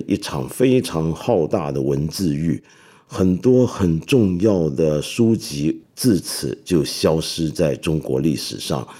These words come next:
很多的儒生地方的士绅自此家破人亡。那么也有人呢，从经济的角度攻击乾隆。你就拿《延禧攻略》其中一场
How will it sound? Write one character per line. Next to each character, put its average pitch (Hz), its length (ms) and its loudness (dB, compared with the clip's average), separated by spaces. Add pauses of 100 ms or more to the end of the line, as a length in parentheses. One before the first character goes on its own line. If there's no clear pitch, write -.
(320)
很 82 440 0
多 110 280 4
的 87 260 4
儒 87 320 2
生 110 400 2
地 104 220 2
方 98 240 0
的 87 100 2
士 92 300 0
绅 90 320 0
自 107 240 -2
此 62 400 -8
家 90 300 -2
破 85 400 0
人 64 320 -4
亡。 58 200 -4 (440)
那 - 100 0
么 123 160 6
也 107 280 4
有 87 220 4
人 78 260 2
呢， 80 200 2
从 92 280 0
经 113 220 4
济 113 160 2
的 73 140 0
角 64 240 -2
度 82 240 2
攻 92 260 0
击 69 240 -4
乾 71 300 -2
隆。 64 180 -2 (440)
你 78 140 2
就 101 180 4
拿 80 240 2
《延 85 220 2
禧 92 220 -2
攻 95 240 2
略》 87 160 4
其 82 240 -4
中 87 200 2
一 92 120 0
场 - 360 -6